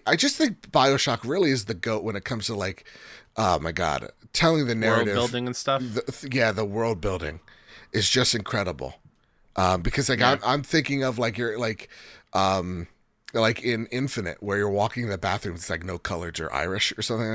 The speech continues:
Speaker 1: along those lines. And I'm like, "Oh my God." Like, and you're just, like, taken aback, like, "Oh my God. Holy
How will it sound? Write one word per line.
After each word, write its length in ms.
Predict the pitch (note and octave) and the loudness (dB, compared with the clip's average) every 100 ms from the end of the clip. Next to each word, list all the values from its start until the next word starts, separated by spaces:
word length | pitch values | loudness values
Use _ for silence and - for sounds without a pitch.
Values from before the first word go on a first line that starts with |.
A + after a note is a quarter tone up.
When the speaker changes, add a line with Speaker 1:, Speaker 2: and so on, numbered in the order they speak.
| A2 | -4
Speaker 1:
along 260 | A#2 A2+ A2+ | -2 -2 -2
those 180 | A2+ | -4
lines. 380 | A#2 A#2+ B2+ - - - - - | -2 -2 -2 -6 -14 -20 -18 -4
And 80 | G2+ | 0
I'm 60 | F#2+ | 0
like, 120 | - - | 0 0
"Oh 200 | C#3 C#3+ | 4 4
my 160 | - - | 2 -6
God." 360 | - G#2 C3+ G2+ | -2 4 4 4
Like, 140 | G2+ | 0
and 220 | G#2 A#2 C3 | -2 -6 -4
you're 100 | C3+ | -4
just, 200 | D3+ F3+ | -2 0
like, 140 | G#2 | 0
taken 260 | C3 B2 A2+ | -4 -4 -4
aback, 260 | F#2+ A#2 | -4 -4
like, 160 | F2+ - - _ _ _ - | -4 -8 -16 _ _ _ -2
"Oh 180 | C3 F3+ | 2 2
my 160 | - - | 2 -2
God. 500 | - A2+ D3 - - - _ _ _ _ _ - | 0 4 4 2 -8 -20 _ _ _ _ _ -8
Holy 400 | G#2+ D#3 - | -2 -2 -2